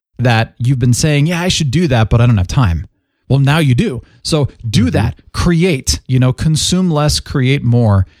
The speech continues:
Speaker 1: You never know. Like, you might find something new. And you even said this, you might learn a new skill. You may come out of this whole thing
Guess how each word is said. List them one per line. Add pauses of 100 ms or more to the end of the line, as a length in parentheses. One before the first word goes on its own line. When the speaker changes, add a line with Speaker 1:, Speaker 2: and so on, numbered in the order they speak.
(120)
Speaker 1:
You
never
know.
Like,
you
might
find
something
new.
And
you
even
said
this,
you
might
learn
a
new
skill. (500)
You
may
come
out
of
this
whole
thing